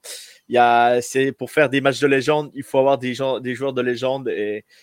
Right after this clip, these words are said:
et il y en a dans ces deux, dans ce, dans les deux équipes. On le, je l'ai dit à Pierre tout à l'heure, pareil. Ben voilà, j'espère que ça tournera encore de notre côté, parce qu'il y a hors de question que je parie contre nous, <laughs> quoi qu'il arrive. <laughs> Donc, euh, donc go Chiefs, quoi qu'il arrive, go Chiefs, go Chiefs, go Chiefs.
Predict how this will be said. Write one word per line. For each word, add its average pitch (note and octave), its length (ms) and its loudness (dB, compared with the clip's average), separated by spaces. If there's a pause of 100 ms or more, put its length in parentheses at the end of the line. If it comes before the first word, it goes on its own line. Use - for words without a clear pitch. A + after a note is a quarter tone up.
(160)
et A#2 140 -2
il A#2 40 -6
y A#2+ 60 -2
en A#2+ 80 -2
a C3 100 0
dans A#2+ 120 -2
ces B2 160 -12
deux, A#2 160 -4
dans A#2 140 -6
ce, - 120 -10 (100)
dans A#2 160 -6
les A#2+ 140 -6
deux A#2 180 -6
équipes. B2 280 -8
On A#2+ 60 -8
le, A2 180 -4
je G#2+ 100 -14
l'ai A2+ 80 -8
dit A#2 100 -4
à A#2 120 2
Pierre A#2+ 260 -4
tout A#2+ 100 -4
à A#2 40 0
l'heure, A#2 160 -4
pareil. A#2+ 360 -4 (600)
Ben A#2 100 0
voilà, A2+ 220 2
j'espère B2 340 -4
que - 80 -20
ça C#3 80 -2
tournera C3 380 -4
encore C3 300 0
de C3 100 -2
notre C3+ 180 -6
côté, C#3+ 320 -2
parce - 220 -6
qu'il A#2 220 -2
y A2+ 60 0
a A2+ 80 0
hors A#2+ 100 -2
de C3 80 -4
question D#3 360 -2
que C#3 160 0
je - 100 -2
parie D3 340 0
contre C#3+ 300 0
nous, C#3 260 0
<laughs> - 260 -6
quoi E3+ 120 8
qu'il D#3+ 200 2
arrive. D3 340 2 (320)
<laughs> G#3+ 80 6 (280)
Donc, F3+ 300 4
euh, D#3 240 6 (440)
donc D#3+ 220 4
go G3+ 260 8
Chiefs, A3 300 4
quoi G3+ 180 6
qu'il G#3+ 220 -2
arrive, G3 400 6
go G#3 220 8
Chiefs, G3+ 260 -6
go F#3 240 2
Chiefs, G3 240 -8
go E3 180 -2
Chiefs. - 300 -16